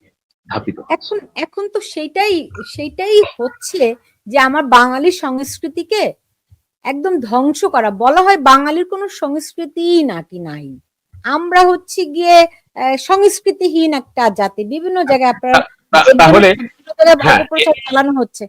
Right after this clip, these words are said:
Speaker 1: না, এই প্রসঙ্গে তাহলে আমি বলি, এই যে, আহ, জাতিসংঘের ইউনেস্কো দুই হাজার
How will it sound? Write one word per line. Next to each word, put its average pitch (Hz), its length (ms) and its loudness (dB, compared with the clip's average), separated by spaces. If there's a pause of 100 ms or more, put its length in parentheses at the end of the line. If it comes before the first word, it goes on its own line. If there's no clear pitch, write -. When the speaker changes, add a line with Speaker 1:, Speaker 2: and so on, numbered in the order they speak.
(360)
Speaker 1:
না, - 320 4
এই 165 120 2
প্রসঙ্গে 185 380 0
তাহলে 170 220 2
আমি 143 160 2
বলি, 120 260 2 (380)
এই 165 140 4
যে, 185 160 4 (360)
আহ, 120 240 6
জাতিসংঘের 160 640 0
ইউনেস্কো 151 400 0
দুই 131 180 -2
হাজার 131 180 -2